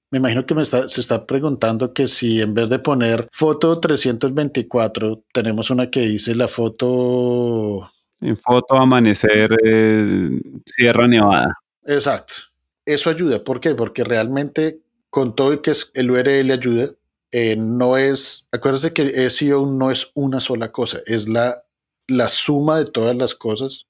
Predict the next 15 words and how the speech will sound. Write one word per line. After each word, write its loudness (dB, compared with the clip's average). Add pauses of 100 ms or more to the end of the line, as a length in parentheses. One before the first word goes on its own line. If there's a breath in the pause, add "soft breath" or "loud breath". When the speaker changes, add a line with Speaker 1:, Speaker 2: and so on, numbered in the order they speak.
Speaker 1:
que -2
hacen -4
que -6
su -6
website -8
funcione -6
bien. -4 (100)
Entonces, -2
cuando 0
el, -2 (220)
el 0
nombre 2
de 4
la 2
imagen -2